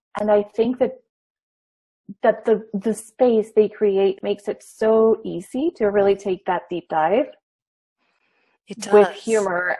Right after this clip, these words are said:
Speaker 1: and with vulnerability. And I still remember the shit shark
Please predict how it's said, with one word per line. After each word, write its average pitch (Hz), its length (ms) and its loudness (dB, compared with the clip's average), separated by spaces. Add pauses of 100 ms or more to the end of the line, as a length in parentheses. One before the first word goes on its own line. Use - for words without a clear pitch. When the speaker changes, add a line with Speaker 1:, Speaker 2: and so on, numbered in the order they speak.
Speaker 1:
and 202 180 2
with 190 300 0
vulnerability. 185 1080 0
And 196 220 -2
I 220 80 0
still 262 320 2
remember 180 720 2
the 202 80 -2
shit 220 260 -2
shark - 300 -4